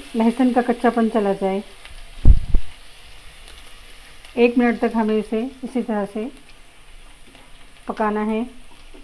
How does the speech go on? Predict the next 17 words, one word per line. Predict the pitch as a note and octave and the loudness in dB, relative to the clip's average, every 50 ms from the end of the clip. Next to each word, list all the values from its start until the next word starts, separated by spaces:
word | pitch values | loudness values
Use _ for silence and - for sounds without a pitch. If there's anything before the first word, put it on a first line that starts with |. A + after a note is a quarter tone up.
| - - - - - - - - - - - - - - - - - - - - - - - - - - - - - - - - - - - - - - - - - - - - - - - - - - - - - - - - | -20 -20 -20 -20 -20 -20 -20 -20 -20 -20 -20 -20 -20 -20 -20 -20 -20 -20 -20 -20 -20 -20 -20 -20 -20 -20 -20 -20 -20 -20 -20 -20 -20 -20 -20 -20 -20 -20 -20 -20 -20 -20 -20 -20 -20 -20 -20 -20 -20 -20 -20 -20 -20 -20 -18 -10
उसके | E4 C4+ - - C#4+ | -10 -10 -4 -4 0
बाद | A#3 B3 B3 A#3+ A3+ | 2 2 2 2 2
हमने | A3 A3 A3+ A3 A3+ A#3 | 0 0 0 2 2 0
ये, | A#3 A#3 A#3 A#3+ | 0 0 0 -2
हमारे | A#3 G#3 A3 A3+ A3+ A3+ A#3+ A#3+ | -2 0 2 2 4 4 4 2
ये | A#3+ | 2
जो | - A#3+ A#3+ | 2 2 2
सूखे | A#3+ A#3+ B3+ A3+ A#3+ C4 | 2 0 -4 -2 -2 0
मसाले | A#3+ A#3+ A#3 A#3+ A3+ G#3+ G#3 A3 | 0 0 2 0 0 0 0 -2
थे, | G#3+ - A3+ A3+ A#3 B3 - - - - - - - - - - - - - - | -4 -4 -4 -4 -4 -8 -12 -18 -20 -20 -20 -20 -20 -20 -20 -20 -20 -20 -12 -6
धनिया, | G#3+ G#3+ G#3+ A3 A3 A3+ A3+ | -2 0 0 0 2 0 0
मिर्ची, | A3 G#3+ A3 G3+ G3 - A#3 A3+ | 0 0 -2 -4 -4 -4 -2 -2
हल्दी | A3 G#3 G#3+ G3+ G3 G#3 G#3+ G#3+ A3 A#3 - - - - - - - - - - - - - - - - - - - - - | -2 -2 -4 -4 -2 -4 -4 -4 -4 -8 -10 -16 -20 -20 -20 -20 -20 -20 -20 -20 -20 -20 -20 -20 -20 -20 -20 -20 -20 -18 -10
और | - G#3+ G3+ | -8 -6 -2
नमक, | G3+ A3 G#3+ G3+ F3+ D#3+ - - - - - - - - - - - - - A#3 | 0 0 0 0 -2 -4 -8 -14 -20 -20 -20 -20 -20 -20 -20 -20 -20 -18 -10 -6
ये | G#3+ G#3+ | -4 -2
डालेंगे। | G3+ G#3+ G#3+ G#3 G#3 G3+ G3 G#3+ A#3 | 0 0 0 0 -2 -2 -2 -4 -4